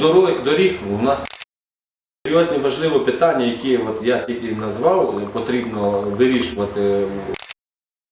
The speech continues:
вирішувати, вона не може. Що потрібно зробити? То робити такі, е, цікаві, е, е,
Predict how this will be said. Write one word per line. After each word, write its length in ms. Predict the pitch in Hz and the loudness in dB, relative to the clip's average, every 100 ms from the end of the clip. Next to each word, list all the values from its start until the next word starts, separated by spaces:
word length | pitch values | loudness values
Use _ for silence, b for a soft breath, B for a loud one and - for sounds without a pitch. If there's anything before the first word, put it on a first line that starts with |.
| _ _ | _ _
вирішувати, 560 | 165 202 - 107 - 101 95 98 | 0 0 0 -4 -2 -4 -4 -2
вона 320 | 113 131 127 117 | 0 0 0 0
не 140 | 135 | 0
може. 320 | 139 101 90 - - | 2 0 -2 -6 -6
Що 160 | - 135 | -2 0
потрібно 420 | 120 113 107 101 | -2 -4 -4 -4
зробити? 280 | 98 95 90 117 | -4 -6 -8 -4
То 80 | |
робити 360 | 175 185 208 165 | -2 0 0 -2
такі, 360 | - 127 147 127 | -4 -6 -2 0
е, 120 | 110 110 104 104 | 0 -4 -8 -6
цікаві, 540 | 131 120 117 113 104 104 B B B B B | -6 -4 -2 -2 -2 -6 B B B B B
е, 340 | 107 104 101 101 101 - - - | -6 -2 0 0 -2 -10 -16 -10
е, 340 | 98 101 104 | -6 -4 -6